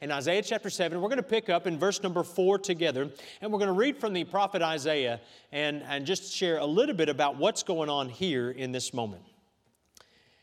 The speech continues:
It says, "And say unto him, Take heed and be quiet, fear not, neither be faint-hearted for the two tails of these smoking firebrands, for the fierce anger of Rezin with Syria and of the son Remaliah.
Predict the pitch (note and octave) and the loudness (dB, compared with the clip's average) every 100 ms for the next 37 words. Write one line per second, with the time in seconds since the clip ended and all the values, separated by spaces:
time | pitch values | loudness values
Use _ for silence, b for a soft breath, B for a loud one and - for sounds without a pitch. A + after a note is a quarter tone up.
0 | b F3+ G#3 G3 F#3+ A3+ B3 A3+ F#3+ D#3+ | b 2 4 4 2 4 4 4 4 4
1 | G3 A3 A3 A3 - A#3 A#3+ D#3+ E3+ - | 2 2 2 2 2 4 4 2 2 4
2 | F3 G#3 A#3 - A3+ G#3 F#3 A#3 B3 E3+ | 4 4 2 2 4 4 4 2 0 0
3 | A3+ C#4+ C4+ B3 G#3+ B B E3 F3+ - | 4 4 4 0 0 B B 0 0 -2
4 | - B3 C4+ - E3+ C3 C3+ D3+ D#3+ - | 0 0 -2 0 2 4 2 0 -4 -2
5 | E3+ D3+ D3 - A#3+ A#3 F#3 F3 D3+ B2 | 0 0 0 -2 -2 0 2 2 0 -2
6 | C3 - - E3+ F#3 F#3 F3+ - F3+ C3+ | -2 -2 -2 0 0 0 -2 2 2 2
7 | B2 A#2 A#2+ A2 - B B D#3+ D#3 - | 0 -2 -4 -6 -12 B B 2 2 4
8 | G#3+ G#3 G3 G3+ F3 F3 - D#3 B2+ E3 | 4 4 2 0 2 0 2 2 2 2
9 | F#3 C3 B2 G#2 B B D#3 E3 - A#3+ | 2 0 -4 -6 B B -2 0 0 2
10 | B3 F#3 B2+ A#2+ A2+ B2 C#3+ C#3 C#3 C#3+ | 4 4 2 0 0 -2 -4 -4 -2 0
11 | C3 D#3 D3+ D3 C3 D#3 C3+ C3+ C3+ A2+ | 0 0 -2 -2 -2 0 2 2 2 0
12 | A2 | -4